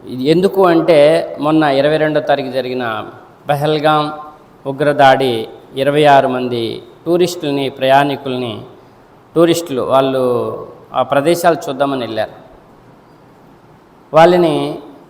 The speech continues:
ఉగ్రవాదులు నిర్దాక్షిణ్యంగా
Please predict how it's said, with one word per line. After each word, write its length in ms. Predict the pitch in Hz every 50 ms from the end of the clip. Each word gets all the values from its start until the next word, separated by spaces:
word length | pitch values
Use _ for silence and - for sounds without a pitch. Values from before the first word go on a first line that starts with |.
| _ _ _ _ _ _ _ - _ _ _ _ _ - 139
ఉగ్రవాదులు 1000 | 143 147 170 175 175 170 170 165 160 160 156 151 131 120 113 117 120 - - - - - - - - - _ _ - - - - _ _ _ _ _ _ _ - _ _ _ _ _ _ - _ _ _ _ _ _ _ _ _ _ - _ - - - _ _ _ - - - - - - _ - 160 139
నిర్దాక్షిణ్యంగా 1500 | 135 135 147 165 156 151 147 180 196 196 196 196 - - - 196 180 175 175 170 165 151 143 113 - - - -